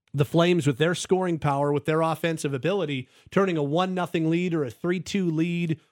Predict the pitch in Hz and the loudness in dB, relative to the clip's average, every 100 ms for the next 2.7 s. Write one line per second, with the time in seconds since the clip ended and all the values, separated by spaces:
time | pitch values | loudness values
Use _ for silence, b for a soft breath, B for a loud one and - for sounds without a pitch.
0 | b 156 147 165 175 165 147 170 151 160 | b -2 2 2 2 0 2 2 2 2
1 | 156 139 180 185 156 - 170 - 165 147 | 2 2 -2 -2 -4 -4 -4 0 0 0
2 | 131 135 196 160 147 139 | 0 0 0 -2 -4 -4